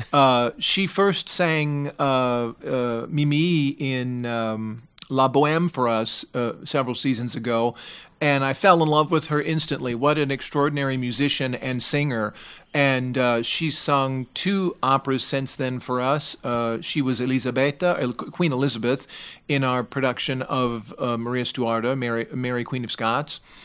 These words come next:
And then last season she was Violetta in Traviata, beautifully sung, brilliantly sung. And, uh, she, uh, Traviata she'd sung before, but when it was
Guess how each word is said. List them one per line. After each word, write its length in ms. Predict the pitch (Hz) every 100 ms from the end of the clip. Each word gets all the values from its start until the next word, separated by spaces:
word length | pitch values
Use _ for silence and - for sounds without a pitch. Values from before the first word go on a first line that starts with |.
| - - _ 143
And 360 | 139 131 131
then 120 | 139
last 280 | 156 175 175
season 300 | 208 190 175
she 160 | - 180
was 160 | 160
Violetta 400 | 131 151 151 147
in 80 | 165
Traviata, 720 | 151 165 202 226 - 101 101
beautifully 600 | 113 190 254 208 - 143
sung, 420 | 123 120 104 101 104
brilliantly 720 | 151 233 277 208 131 123 117
sung. 460 | 110 101 98 104 - - - - -
And, 460 | 160 151 151 143
uh, 480 | 143 139 135 127 123 - - _
she, 520 | - - - - 294 - - -
uh, 180 | - 175 - - - - - - -
Traviata 440 | 196 220 233 233
she'd 200 | 185 190
sung 240 | - 185 185
before, 400 | 160 139 127 120
but 340 | 135 127 -
when 220 | 151 165 165
it 80 |
was 320 | 165 160 -